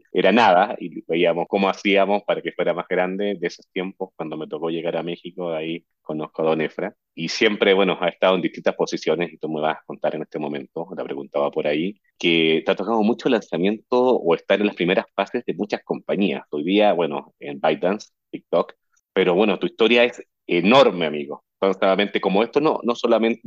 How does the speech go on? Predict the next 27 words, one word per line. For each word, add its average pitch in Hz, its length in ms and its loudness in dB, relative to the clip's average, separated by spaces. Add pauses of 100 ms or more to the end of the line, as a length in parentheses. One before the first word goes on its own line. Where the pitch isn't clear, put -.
si 107 120 -2
fuera 165 180 6
solamente 156 400 4
México, 156 320 0
yo 127 100 4
creo 120 260 4
que 101 80 -2
ni, 98 60 0 (280)
ni 101 120 -4
se 101 120 -10
necesitaba 113 600 0 (280)
presentación, 85 840 -2 (140)
pero 80 280 -2
como 87 380 -2
aquí 117 260 0
estamos 101 380 -2
latam 113 460 0
y 92 60 -4
incluso 82 340 -12
otros - 180 -10
países 92 400 -4 (300)
fuera 98 160 2
de 92 60 2
latam 98 380 2
nos 85 160 -6
escuchan, 98 720 -2
nos 80 140 -6